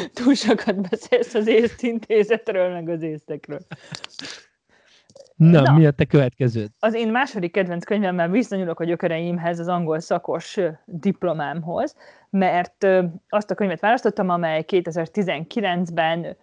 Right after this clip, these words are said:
Speaker 1: Margaret Atwood új könyve mellett a Booker díjat kapta, és ez Bernardine Evaristo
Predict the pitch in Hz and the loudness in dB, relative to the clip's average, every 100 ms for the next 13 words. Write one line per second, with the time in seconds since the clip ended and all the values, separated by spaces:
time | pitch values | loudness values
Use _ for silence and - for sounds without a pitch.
0 | _ _ _ 196 180 160 170 139 190 175 | _ _ _ -2 0 -2 -2 -2 -2 -2
1 | 160 160 - 220 190 247 226 175 170 190 | -4 -4 -2 0 2 2 2 0 0 2
2 | 226 214 214 - 170 156 208 196 - 147 | 2 2 -2 -6 -6 -2 -2 -2 -2 -2
3 | 147 156 175 160 123 - 202 220 - 294 | -2 -4 -2 -2 -4 -4 -2 -2 0 0
4 | 262 _ - _ _ 190 - 190 180 202 | 0 _ -20 _ _ -6 -2 -2 2 0
5 | 190 175 165 170 170 165 165 165 - - | 0 -2 -2 -4 -6 -6 -6 -6 -12 -10
6 | 156 151 139 | -6 -4 -6